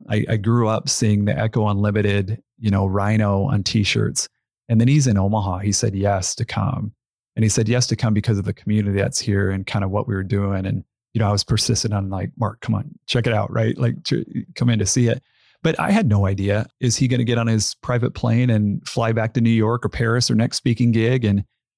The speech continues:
but he came in two, three, four years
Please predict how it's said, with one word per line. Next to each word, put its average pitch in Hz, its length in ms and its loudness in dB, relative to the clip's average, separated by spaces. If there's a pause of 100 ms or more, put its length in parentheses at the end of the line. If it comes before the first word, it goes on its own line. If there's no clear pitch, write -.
(200)
but 120 60 4
he 127 100 4
came 156 220 2
in 123 320 2 (100)
two, 143 220 2
three, 131 240 0
four 123 280 0
years 113 720 0